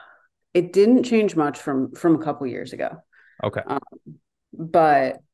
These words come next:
Speaker 1: now I'm like, "Okay, I don't always, like, cardio once a week. That's okay." So, and
Speaker 2: You're not
Speaker 1: also
Speaker 2: relying on
Speaker 1: taking
Speaker 2: it anymore to
Speaker 1: Yeah.
Speaker 2: main, to be the main driver in the fat
Speaker 1: Mm-hmm.
Speaker 2: loss.
Speaker 1: Yeah,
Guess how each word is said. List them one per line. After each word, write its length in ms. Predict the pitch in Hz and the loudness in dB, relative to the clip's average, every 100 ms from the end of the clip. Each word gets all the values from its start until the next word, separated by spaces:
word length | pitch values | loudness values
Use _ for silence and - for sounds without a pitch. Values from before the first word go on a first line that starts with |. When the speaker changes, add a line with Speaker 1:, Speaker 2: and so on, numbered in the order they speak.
| _ | _
Speaker 1:
now 580 | 170 170 160 147 165 170 | 2 4 4 4 2 2
I'm 140 | 147 | 0
like, 200 | 147 151 | -4 -6
"Okay, 280 | - 160 208 | -8 -2 0
I 140 | 151 | 0
don't 420 | 156 170 185 190 - _ _ _ _ _ _ _ _ _ _ _ - | 0 2 2 0 -4 _ _ _ _ _ _ _ _ _ _ _ -8
always, 380 | 151 165 185 | -2 0 0
like, 460 | 170 - 165 175 - | -2 -4 -4 -4 -4
cardio 340 | - 214 233 | -4 -2 0
once 160 | 233 233 | 0 -2
a 60 | 233 | -4
week. 240 | 220 - _ - | -6 -8 _ -14
That's 160 | 190 | -8
okay." 300 | 202 - - 165 _ _ _ _ _ _ _ _ _ _ _ _ _ | -6 -4 -6 -8 _ _ _ _ _ _ _ _ _ _ _ _ _
So, 640 | - 160 151 147 143 - _ _ _ _ - | 2 4 4 2 0 -6 _ _ _ _ 0
and 220 | 165 160 | 4 4
Speaker 2:
You're 80 | - | 4
not 80 | |
Speaker 1:
also 220 | 165 110 104 | 2 2 0
Speaker 2:
relying 420 | 101 101 104 101 | 0 0 -2 -2
on 180 | 95 92 | -2 -4
Speaker 1:
taking 140 | 90 | -8
Speaker 2:
it 20 | |
anymore 540 | 90 95 90 92 - 110 _ _ _ - | -10 -10 -10 -10 -12 -14 _ _ _ 0
to 80 | 160 | 2
Speaker 1:
Yeah. 160 | 110 | 2
Speaker 2:
main, 240 | 104 104 104 | 2 -2 -2
to 120 | 117 | -4
be 140 | 107 113 | -2 0
the 160 | 107 | 0
main 300 | 101 101 101 | 0 -2 -2
driver 440 | 92 92 92 90 90 | -2 -2 0 -2 -6
in 60 | |
the 100 | 90 | -8
fat 240 | - 87 85 | -6 -6 -4
Speaker 1:
Mm-hmm. 160 | - - | -6 -8
Speaker 2:
loss. 240 | - - _ _ _ - | -12 -20 _ _ _ -6
Speaker 1:
Yeah, 340 | 160 139 - | -2 0 -2